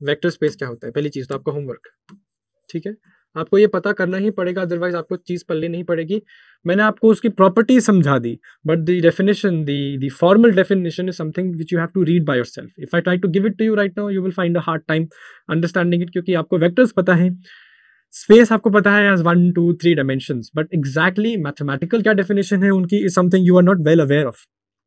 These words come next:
ठीक है, तो ये जो प्रोजेक्शन हो गया, that is to come from that complex space, which is the Hilbert space, which is the complex vector space, which is a dual space,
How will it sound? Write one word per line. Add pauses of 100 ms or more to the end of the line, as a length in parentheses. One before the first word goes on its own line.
(120)
ठीक
है, (180)
तो
ये
जो
प्रोजेक्शन
हो
गया,
that
is
to (160)
come
from
that
complex (200)
space, (500)
which
is
the
Hilbert
space, (640)
which
is
the
complex
vector
space,
which
is
a
dual
space,